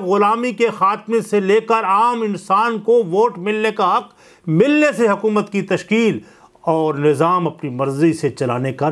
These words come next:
हक़ नसीब हुआ। यहीं से सतारहवीं सदी ईस्वी से यूरोप, खुसूसन फ्रांस, पुर्तगाल,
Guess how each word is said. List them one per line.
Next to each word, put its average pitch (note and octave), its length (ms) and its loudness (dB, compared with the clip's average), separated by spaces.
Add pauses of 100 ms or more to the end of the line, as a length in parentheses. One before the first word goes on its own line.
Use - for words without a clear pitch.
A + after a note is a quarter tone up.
हक़ F#3 240 0
नसीब G#2+ 360 -4
हुआ। - 240 -8 (460)
यहीं G#3+ 400 4
से B3+ 160 0
सतारहवीं A3+ 520 -2
सदी G3 320 0
ईस्वी F#3 280 -4
से F#3+ 140 2
यूरोप, F3+ 500 0
खुसूसन E3 520 -2
फ्रांस, F3 560 -2 (420)
पुर्तगाल, E3+ 760 2